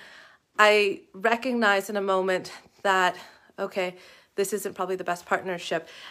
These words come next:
Um, and so it happened to me just recently last night where I was talking to someone, um, our conversations have been, like, amazing, really lighthearted, we laugh a lot.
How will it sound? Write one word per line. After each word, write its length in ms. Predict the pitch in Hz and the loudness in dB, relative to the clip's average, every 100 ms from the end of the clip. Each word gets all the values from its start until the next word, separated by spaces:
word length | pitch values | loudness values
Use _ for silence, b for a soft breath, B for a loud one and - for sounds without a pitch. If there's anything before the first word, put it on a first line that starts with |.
| - | 4
Um, 240 | 214 214 - | 6 6 4
and 160 | 226 | 0
so 240 | 226 226 208 | 2 2 4
it 260 | 220 226 | 2 0
happened 380 | 208 208 196 214 | 0 -2 -2 -4
to 120 | - | -4
me 100 | 208 | -6
just 180 | 202 190 | -6 -4
recently 520 | 208 196 214 196 190 - 190 | -4 -4 -6 -4 -6 -6 -4
last 240 | 180 - | -2 0
night 180 | 269 202 | -2 2
where 140 | 208 | 2
I 60 | 190 B B | 2 B B
was 80 | - | 4
talking 280 | 254 233 254 | 4 4 0
to 100 | 247 | -2
someone, 500 | 247 226 226 220 220 - | 0 2 4 2 2 2
um, 240 | 196 190 | 4 4
our 100 | 214 | -2
conversations 640 | 214 233 233 240 226 226 | 0 0 0 0 -2 -4
have 140 | 220 208 | -4 -4
been, 160 | 202 | -2
like, 200 | 190 185 | -4 -4
amazing, 460 | 220 262 311 311 285 | -2 0 -2 -2 -2
really 220 | 233 214 | 0 -2
lighthearted, 640 | 202 208 202 262 262 262 220 | 0 -2 0 2 2 0 -4
we 80 | 214 | -4
laugh 240 | 196 196 | -6 -6
a 20 | |
lot. 400 | 190 214 247 240 | -8 2 4 2